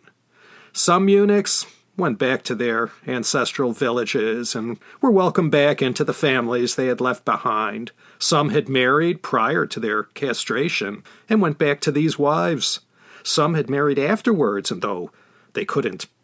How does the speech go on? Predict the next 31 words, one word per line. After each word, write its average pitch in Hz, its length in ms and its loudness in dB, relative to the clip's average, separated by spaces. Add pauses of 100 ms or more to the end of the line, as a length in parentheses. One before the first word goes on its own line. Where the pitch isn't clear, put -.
(120)
procreate 131 600 0
any 120 200 0
longer, 107 400 -2
that 117 140 -4
didn't 123 220 -2
mean 135 200 0
they 110 100 0
couldn't 113 240 -2
live 127 240 0
together 127 460 0
in 110 80 -6
conjugal 113 520 -2
bliss. 135 640 0 (1000)
What 156 200 2
many 208 380 6
ended 202 320 4
up - 160 0
doing, 196 500 4 (180)
if 160 220 0
they 123 140 0
could 123 140 0
afford 135 440 2
it, 95 240 -6 (340)
was 143 200 0
to - 80 -2
pool 160 440 0
their 135 200 2
resources 98 1120 -2 (760)
to - 140 -2
create 160 460 0
these 131 420 2